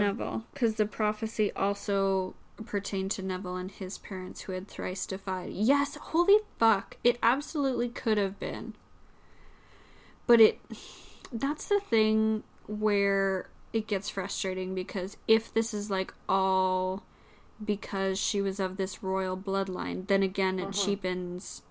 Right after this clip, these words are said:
Speaker 2: any of the character
Speaker 1: Mm-hmm.
Speaker 2: storylines.
Speaker 1: Mm-hmm.
Speaker 2: Because it's, it's not about them whatsoever. Also, like,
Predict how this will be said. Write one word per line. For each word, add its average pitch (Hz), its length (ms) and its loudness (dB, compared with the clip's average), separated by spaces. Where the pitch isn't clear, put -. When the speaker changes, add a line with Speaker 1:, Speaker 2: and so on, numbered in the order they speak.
Speaker 2:
any 202 220 2
of 180 100 -2
the 180 100 -4
character 180 480 -4
Speaker 1:
Mm-hmm. 185 420 -2
Speaker 2:
storylines. - 500 -6
Speaker 1:
Mm-hmm. 185 260 -8
Speaker 2:
Because 202 340 2
it's, - 240 -2
it's 208 220 -2
not 190 220 2
about 185 340 -4
them 175 400 -4
whatsoever. 185 840 -2
Also, 311 320 4
like, 240 320 4